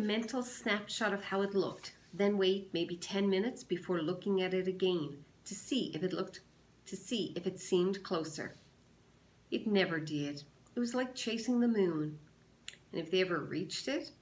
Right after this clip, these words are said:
he realized, then they'd still have to climb it. "I wonder who she was,"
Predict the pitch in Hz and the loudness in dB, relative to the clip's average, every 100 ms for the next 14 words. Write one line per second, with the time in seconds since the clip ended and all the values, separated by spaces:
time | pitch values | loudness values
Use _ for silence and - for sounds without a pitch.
0 | - - 214 226 226 233 240 240 - - | -20 -10 -6 -4 -2 0 0 -2 -12 -20
1 | - - 247 240 247 - - - 285 175 | -20 -2 2 2 2 -2 -6 -2 0 0
2 | 190 196 - 247 240 240 170 135 - - | -2 -6 -4 0 2 2 0 -4 -14 -20
3 | - - - _ - - - - - _ | -20 -20 -20 _ -20 -20 -20 -20 -20 _
4 | _ _ - - - - - - - - | _ _ -20 -20 -18 -16 -16 -20 -20 -14
5 | - 277 381 370 190 180 180 - 165 151 | -6 0 4 4 4 -2 -4 -6 -6 -4
6 | 135 170 196 - | -4 -4 -6 -10